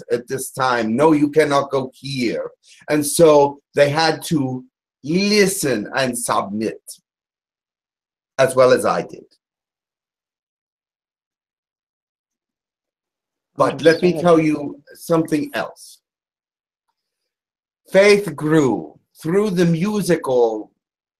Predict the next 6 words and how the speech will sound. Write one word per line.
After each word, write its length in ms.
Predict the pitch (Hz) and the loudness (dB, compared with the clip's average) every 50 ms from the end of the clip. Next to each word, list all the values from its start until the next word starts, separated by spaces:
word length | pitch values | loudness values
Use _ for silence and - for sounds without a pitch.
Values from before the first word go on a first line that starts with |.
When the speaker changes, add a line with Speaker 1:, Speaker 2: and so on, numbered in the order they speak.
| - | -4
Speaker 1:
aspects. 1120 | - 156 147 143 139 139 - - - - - - - _ _ - - - - - - - - _ _ _ _ _ _ _ _ _ _ _ _ _ _ _ _ _ _ _ _ _ _ _ _ _ _ _ | -2 0 0 0 -2 -4 -8 -10 -10 -10 -10 -10 -12 _ _ -20 -20 -20 -20 -18 -18 -20 -20 _ _ _ _ _ _ _ _ _ _ _ _ _ _ _ _ _ _ _ _ _ _ _ _ _ _ _
The 120 | - 156 160 | 0 0 0
sound 1080 | 156 - - - 196 185 196 180 170 151 139 127 117 110 107 107 101 95 85 101 92 - _ _ _ _ _ _ _ _ _ _ - | 0 -2 -4 -2 0 2 2 2 2 2 2 0 -2 -4 -6 -8 -10 -12 -12 -14 -16 -18 _ _ _ _ _ _ _ _ _ _ -4
of 200 | 135 139 131 127 | -2 -2 -2 -2
the 80 | 131 139 | -6 -8
music 720 | 139 147 160 180 175 160 147 143 - 110 - - _ | -6 -2 0 0 0 0 0 -2 -4 -8 -12 -12 _